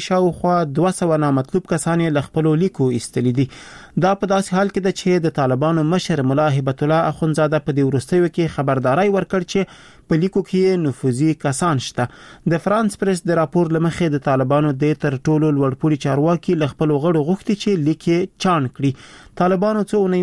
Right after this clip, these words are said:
مخکې اعلان وکړ چې د لیکو د چاڼ لپاره یې یو کمیسون جوړ کړی. دا چې د کمیسون چارې چیرته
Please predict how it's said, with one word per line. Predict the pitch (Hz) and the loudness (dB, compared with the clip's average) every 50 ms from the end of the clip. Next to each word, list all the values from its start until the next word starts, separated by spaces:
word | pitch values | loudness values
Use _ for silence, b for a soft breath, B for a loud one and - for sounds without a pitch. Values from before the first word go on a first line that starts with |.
| 180 190 | 0 0
مخکې | 185 - - - 185 | -2 -4 -4 -2 0
اعلان | 160 160 175 190 208 | 2 2 2 2 2
وکړ | 202 190 - 208 190 - | 0 0 0 -4 -4 -2
چې | - 190 151 | -4 -2 -2
د | 147 147 170 | 0 0 0
لیکو | 180 - - 190 156 | -2 0 -2 -2 -2
د | 151 143 - | -2 -2 -2
چاڼ | 175 175 190 196 196 190 | -2 0 2 2 0 0
لپاره | - - 190 190 196 196 | 0 0 0 0 2 0
یې | 196 196 190 196 180 | 0 0 0 0 -2
یو | 156 - - | -2 -2 -2
کمیسون | 135 113 110 104 - - 143 139 135 131 | -2 -2 -2 -4 -2 -2 0 0 2 2
جوړ | 143 143 131 - 180 | 0 0 0 -2 -2
کړی. | 151 120 110 - _ _ _ - - | -2 -2 -2 -4 _ _ _ -4 -2
دا | 139 139 135 | -2 -2 -2
چې | - 143 131 | -2 -2 -2
د | 135 131 | -2 -2
کمیسون | - 127 131 127 - - 165 156 - | 0 0 0 0 0 0 0 0 0
چارې | - 165 165 160 165 147 - - | 0 0 2 0 0 -2 -2 -2
چیرته | 202 214 214 208 | -2 -2 0 0